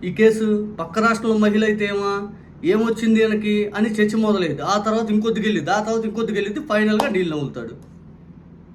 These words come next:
ఇదే జరిగేది ఖచ్చితంగా. ఎవరికి ఉపయోగం సార్ ఆ కాదంబరి జత్వాని ఎవరు? ఎవరికి ఉపయోగం? ఎవరికి ఉపయోగం?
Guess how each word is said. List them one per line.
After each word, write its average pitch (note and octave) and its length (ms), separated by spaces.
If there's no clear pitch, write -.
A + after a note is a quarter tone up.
ఇదే C4+ 180
జరిగేది A3+ 440
ఖచ్చితంగా. F#3+ 600
ఎవరికి C4 420
ఉపయోగం D4 420
సార్ A3 220
ఆ F3 60
కాదంబరి B3 540
జత్వాని B3+ 400
ఎవరు? A3+ 600
ఎవరికి C4+ 400
ఉపయోగం? A3 640
ఎవరికి B3+ 280
ఉపయోగం? C4+ 440